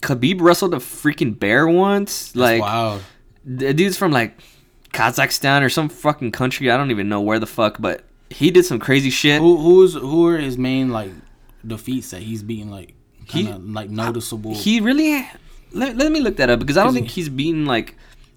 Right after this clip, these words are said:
Speaker 1: super, like, big names.
Speaker 2: Yeah.
Speaker 1: He's just kinda grinded his way to the top and, and done that.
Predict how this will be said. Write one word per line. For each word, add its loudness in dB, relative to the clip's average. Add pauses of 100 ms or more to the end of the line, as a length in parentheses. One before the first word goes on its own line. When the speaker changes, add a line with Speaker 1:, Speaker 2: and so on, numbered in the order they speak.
Speaker 1:
super, 0
like, -4
big 4
names. -2
Speaker 2:
Yeah. -4 (100)
Speaker 1:
He's -2
just -2
kinda 0
grinded 0
his -2
way 2
to -8
the -8
top 0
and, -6 (360)
and -6
done 0
that. -2